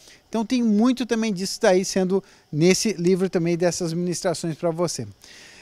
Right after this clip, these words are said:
Irmã Sandra, nós estamos quase chegando ao final do bloco aí, né? Mas vamos aproveitar, então fazer um intervalinho e voltamos pra gente continuar falando aqui, que ainda tem uma dica maravilhosa da T V Menorá,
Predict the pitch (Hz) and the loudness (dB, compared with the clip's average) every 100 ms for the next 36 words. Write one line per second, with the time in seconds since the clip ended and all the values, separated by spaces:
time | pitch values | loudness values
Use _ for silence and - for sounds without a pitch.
0 | - 180 247 - 294 165 113 - 180 240 | -2 4 6 8 6 4 -2 -10 -4 -2
1 | 240 240 247 233 208 220 214 202 202 196 | 0 4 4 2 2 2 0 2 2 4
2 | 185 160 156 165 - 156 202 269 185 226 | 4 6 8 8 8 6 6 4 2 -2
3 | - _ - _ _ - 196 254 - - | -8 _ -20 _ _ -2 0 0 -2 -12
4 | _ _ _ _ 330 330 339 269 233 185 | _ _ _ _ -4 -4 0 4 4 4
5 | - 233 247 - 190 190 208 220 175 208 | 4 4 2 -6 -4 0 0 0 2 2
6 | 208 214 202 190 160 214 214 214 196 196 | 2 2 4 4 4 2 2 2 2 2
7 | 208 196 208 - 214 - 196 196 190 180 | 2 2 -2 -2 -4 0 0 2 2 2
8 | 180 151 202 196 196 196 180 170 190 160 | 2 -2 -4 -4 -4 -4 -6 -4 -4 -6
9 | 143 175 151 170 170 151 131 143 143 143 | -6 -6 -4 -2 -2 -2 0 0 0 -6
10 | 143 160 156 170 175 214 165 202 | -4 -2 0 0 2 6 6 4